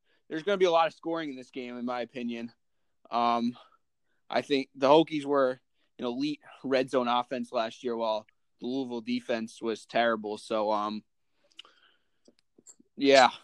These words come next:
Uh, the second game that I wrote down was the Kentucky game. Um, you could speak more to this. I have not, I don't think they've been in recent history that successful against Kentucky.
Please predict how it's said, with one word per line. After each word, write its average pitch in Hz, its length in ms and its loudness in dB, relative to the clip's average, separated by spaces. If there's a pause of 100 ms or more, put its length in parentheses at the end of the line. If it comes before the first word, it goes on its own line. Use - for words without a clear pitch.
(120)
Uh, 131 400 0 (500)
the 143 60 -18
second 185 400 -2
game 190 400 -4 (720)
that 165 240 2
I 165 300 0 (300)
wrote 165 260 -4
down 165 460 -6 (520)
was 127 640 -6
the 131 80 -8
Kentucky 147 500 0
game. 170 320 -4 (760)
Um, 117 520 -4
you 156 120 -2
could 170 140 0
speak 165 220 0
more 147 220 2
to 147 80 2
this. 143 320 -4
I 131 180 -2
have 131 200 -4
not, 127 340 -2 (1080)
I 139 80 0
don't 180 240 0
think 185 160 0
they've 175 240 -2
been 160 320 -6 (380)
in 147 260 -4
recent 170 380 -4
history 170 580 0
that 147 220 4
successful 175 600 0
against 165 280 -4
Kentucky. 175 580 -2